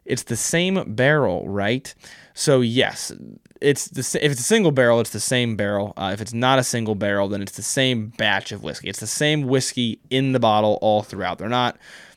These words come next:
finishing off one barrel and then filling up the rest with a different barrel. That's not what's happening. But what is happening is the whiskey in the bottle hasn't been exposed to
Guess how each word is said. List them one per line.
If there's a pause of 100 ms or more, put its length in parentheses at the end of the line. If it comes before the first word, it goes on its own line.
(440)
finishing
off
one
barrel
and
then
filling
up
the
rest
with
a
different
barrel. (340)
That's
not
what's
happening. (240)
But
what
is
happening
is
the
whiskey
in
the
bottle
hasn't
been
exposed
to